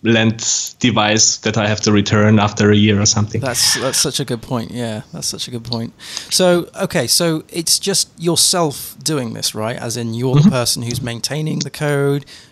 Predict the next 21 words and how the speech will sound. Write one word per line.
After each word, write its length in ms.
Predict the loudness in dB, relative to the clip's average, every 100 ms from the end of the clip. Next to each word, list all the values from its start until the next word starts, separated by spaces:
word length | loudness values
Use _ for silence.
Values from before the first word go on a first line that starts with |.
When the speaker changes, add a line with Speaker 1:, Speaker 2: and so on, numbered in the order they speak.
| -10
Speaker 2:
you're 280 | -6 -4
update, 460 | -6 -6 -4 -4 -4 -10
uploading 640 | -10 -6 0 2 2 0
the 100 | -2
images 480 | -2 -2 -4 -4 -2
yourself. 580 | -2 -2 -2 -4 -8 -20 _ -20 -20 -20 -20
I-, 180 | -18 -14 -4
is 240 | -2 0
there, 400 | 2 4 4 2 0
is 200 | -2 -2
there, 440 | 0 0 -2 -4
have 220 | -8 -10
you, 80 | -6
have 100 | -4
you 80 | -4
got 140 | -4
any 120 | -4 -6
thoughts 460 | -2 0 0 -2
on 100 | -4
how 240 | -4 -4 -4
you 400 | -4 -10 -12